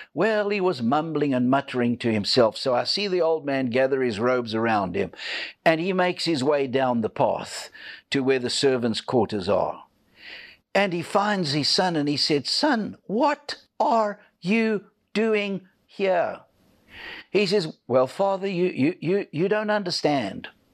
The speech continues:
I feel so much shame and so much guilt over my behavior in the far country. I brought your name into such disrepute. I squandered that inheritance that you gave to me so freely.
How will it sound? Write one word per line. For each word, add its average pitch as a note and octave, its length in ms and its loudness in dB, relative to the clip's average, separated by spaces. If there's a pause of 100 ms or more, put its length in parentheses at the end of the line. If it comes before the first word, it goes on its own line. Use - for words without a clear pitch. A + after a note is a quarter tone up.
(1000)
I A#3 160 0
feel G#3+ 300 0
so - 280 2
much G3 200 -2
shame E3+ 520 2
and A2 100 -2
so E3+ 300 2
much D#3 320 0
guilt C3+ 380 4
over C3+ 500 0
my A#2+ 300 2
behavior A#2 640 0 (320)
in C3 160 2
the A2 100 0
far A2+ 320 0
country. F#2+ 520 -4 (420)
I A3 200 0
brought F3+ 420 -2
your E3 180 2
name D3+ 420 0
into B2 220 -2
such C3 420 2
disrepute. G#2+ 800 0
I G3 240 2
squandered B2+ 1120 -2 (720)
that F3+ 480 2
inheritance D#3 840 0
that A#2+ 240 0
you D3 120 -2
gave C3 360 0
to B2+ 100 -2
me A2+ 160 0
so B2 320 2
freely. G2 560 -2